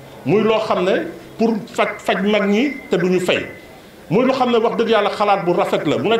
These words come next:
"Comme man nag li ma tax a jóg mooy lu ma fi fekk lu baax dama koy yokk. Lu ma fi fekk lu bon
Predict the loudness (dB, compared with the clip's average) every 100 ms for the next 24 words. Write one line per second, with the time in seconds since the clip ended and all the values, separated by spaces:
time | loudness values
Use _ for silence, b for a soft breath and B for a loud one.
0 | 2 0 2 2 0 0 0 0 -2 0
1 | 0 0 0 2 2 2 0 -2 -2 0
2 | 0 2 2 0 -2 -2 0 0 2 2
3 | 0 -6 -12 B B B 0 2 0 0
4 | 0 2 0 2 0